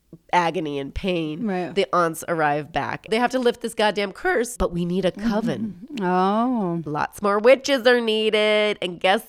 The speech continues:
Speaker 1: what? Sally uses that phone tree. And surprisingly, all the judgmental biddies in town respond to Sally's cry for help, which I'm like, "Oh, good. Okay, they're not that bad."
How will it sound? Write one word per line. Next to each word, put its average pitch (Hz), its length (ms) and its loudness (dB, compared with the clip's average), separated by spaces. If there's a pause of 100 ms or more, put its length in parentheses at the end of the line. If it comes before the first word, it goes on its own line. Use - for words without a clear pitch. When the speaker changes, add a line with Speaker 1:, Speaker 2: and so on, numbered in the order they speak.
Speaker 1:
what? 240 600 6
Sally 202 500 6
uses 220 440 -4
that 240 280 0
phone 320 300 2
tree. 202 480 0 (420)
And 233 460 4 (240)
surprisingly, 427 880 2
all 220 240 6
the 339 80 2
judgmental 220 600 0
biddies 185 320 -2
in 214 120 -2
town 175 300 -4
respond 180 520 -4
to 208 80 -10
Sally's 156 400 -6
cry - 260 -8
for - 140 -8
help, 339 300 -4
which 190 160 0
I'm 202 120 2
like, 226 300 0
"Oh, 480 220 2
good. 156 360 0
Okay, 226 240 0
they're 233 140 2
not 269 240 0
that 143 240 -2
bad." 170 340 -2